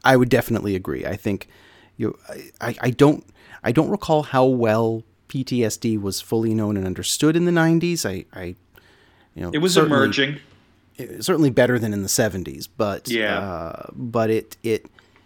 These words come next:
Speaker 1: you know, it doesn't deal with it well. And then, as I said, you've got this alien possession kind of layer on top of it, which is,
Speaker 2: Right.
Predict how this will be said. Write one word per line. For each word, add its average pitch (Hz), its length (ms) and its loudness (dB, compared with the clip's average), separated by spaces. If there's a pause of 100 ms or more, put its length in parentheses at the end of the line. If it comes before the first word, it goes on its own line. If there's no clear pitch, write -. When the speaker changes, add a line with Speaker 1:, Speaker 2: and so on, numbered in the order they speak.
(220)
Speaker 1:
you 117 120 -10
know, - 80 -12 (1120)
it 143 180 -10
doesn't 139 340 2
deal 135 200 2
with 117 140 0
it 110 180 -2 (340)
well. 120 800 -2 (120)
And 113 160 0
then, 107 160 -2
as 98 140 -6
I 92 80 -4
said, 135 560 0 (180)
you've 113 160 -8
got 113 160 -2
this 104 220 -4
alien 110 380 -2
possession 110 600 -4
kind 101 340 -4
of 95 180 -8
layer 104 420 -2
on 92 160 -6
top 131 360 -6
of 98 120 -6
it, 98 140 -4
which 101 200 -8
is, 95 300 -4
Speaker 2:
Right. 110 160 -6